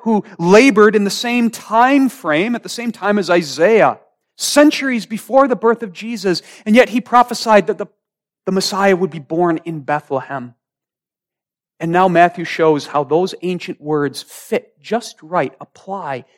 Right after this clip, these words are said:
to this Jesus. And to confirm it all the more, the very leaders of the Jews, the scribes and the chief priests, interpret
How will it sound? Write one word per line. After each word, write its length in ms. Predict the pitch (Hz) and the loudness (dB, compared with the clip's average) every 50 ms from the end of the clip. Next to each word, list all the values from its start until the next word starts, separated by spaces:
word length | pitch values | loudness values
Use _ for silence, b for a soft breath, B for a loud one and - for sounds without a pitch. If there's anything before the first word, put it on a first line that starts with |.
| _ _ - | _ _ -20
to 100 | - 156 | -16 -8
this 240 | 139 233 214 - | -6 -6 -6 -6
Jesus. 760 | 180 165 - 214 214 208 - 147 120 110 - - - - - _ _ _ _ _ _ _ _ _ B B B B B | -10 -10 -8 -6 -6 -6 -6 -8 -12 -14 -14 -14 -12 -12 -14 _ _ _ _ _ _ _ _ _ B B B B B
And 80 | 226 214 | -4 -2
to 100 | - 240 | -2 -2
confirm 460 | - 262 247 - - - 269 277 254 | -2 -2 -2 0 2 4 4 6 6
it 80 | 262 233 | 4 4
all 240 | - 220 226 240 | 4 6 6 6
the 100 | 240 202 | 6 4
more, 560 | 220 214 233 277 311 294 180 131 120 - - _ _ _ _ _ _ _ _ _ _ _ _ _ _ _ _ _ _ _ _ _ _ _ _ _ _ _ _ _ _ _ _ _ _ _ _ _ _ _ _ _ _ _ _ _ _ _ _ _ | 2 0 0 2 2 2 2 0 -4 -10 -14 _ _ _ _ _ _ _ _ _ _ _ _ _ _ _ _ _ _ _ _ _ _ _ _ _ _ _ _ _ _ _ _ _ _ _ _ _ _ _ _ _ _ _ _ _ _ _ _ _
the 60 | - 156 | -8 -2
very 200 | 190 208 214 202 | 0 2 2 2
leaders 320 | 180 214 220 226 220 175 | 0 -2 -2 -4 -4 -4
of 100 | 196 175 | -6 -10
the 60 | 180 | -12
Jews, 480 | 170 151 170 202 196 170 147 123 - - | -12 -8 -6 -4 -2 -2 -2 -4 -6 -12
the 80 | - | -12
scribes 500 | - - - - 180 180 190 202 196 - | -12 -12 -6 -4 -2 0 0 0 -2 -4
and 80 | 185 190 | -8 -10
the 60 | 170 | -10
chief 320 | 165 - - 185 170 - _ | -10 -12 -14 -16 -18 -20 _
priests, 640 | - - 160 131 - - - - - - - - | -12 -10 -10 -10 -10 -14 -18 -18 -16 -16 -16 -16
interpret 680 | - 147 147 - _ - 175 175 - 170 139 - _ | -16 -18 -20 -10 _ -4 -4 -4 -4 -6 -8 -8 _